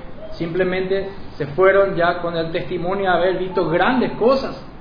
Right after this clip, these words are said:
de profecías hechas, hechas realidad en sus vidas. Seguro gozosos, llevando el mensaje a Juan a la prisión. Cuando se fueron los mensajeros de Juan, comenzó a decir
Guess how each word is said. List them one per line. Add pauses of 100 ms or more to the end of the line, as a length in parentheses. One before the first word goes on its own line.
(340)
de
profecías
hechas, (720)
hechas
realidad
en
sus
vidas. (1200)
Seguro
gozosos, (300)
llevando
el
mensaje
a
Juan
a
la
prisión. (1900)
Cuando
se
fueron
los
mensajeros
de
Juan,
comenzó
a
decir